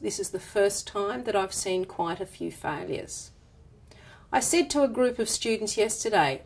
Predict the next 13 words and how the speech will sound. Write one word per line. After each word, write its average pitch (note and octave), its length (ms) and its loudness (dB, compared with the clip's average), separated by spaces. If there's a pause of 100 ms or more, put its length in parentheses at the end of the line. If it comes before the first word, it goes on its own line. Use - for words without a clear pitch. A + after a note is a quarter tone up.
"I'm G#3 220 2
waiting B3 420 0
for G#3+ 160 0
the G3 120 4
negative F#3+ 500 2
feedback G#3+ 540 0
on F3+ 180 -2
Moodle. G3 500 0
I'm A3+ 200 2
waiting A#3+ 460 0
for F#3+ 380 6 (240)
students A3+ 560 0
to A#3+ 140 -8